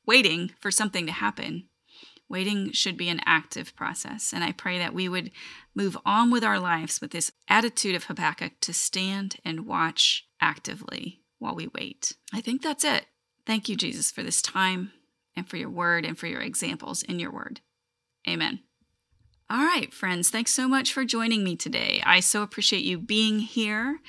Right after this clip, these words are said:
If you're watching the broadcast on the Grace and the Gravel Road Facebook page, I appreciate your support. We'll be back again on Monday with kind of the next,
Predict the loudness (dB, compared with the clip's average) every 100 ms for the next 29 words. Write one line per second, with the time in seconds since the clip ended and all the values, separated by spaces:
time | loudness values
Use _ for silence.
0 | -16 -16 -18 -20 _ _ _ _ -6 0
1 | 2 6 6 6 4 4 4 4 4 2
2 | 0 0 -2 -2 -2 -2 -2 -2 0 0
3 | 0 -2 -4 -4 -4 -2 -6 -6 -4 -2
4 | 0 0 -2 -2 -6 2 2 2 -2 -2
5 | -2 -2 -4 -4 0 2 2 -2 -2 -2
6 | -4 -6 -6 -2 0 0 0 2 4 4
7 | 2 -2 -6 -12 -10 -6 -6 -8 -14 -4
8 | -2 0 -2 -4 0 0 0 -2 -2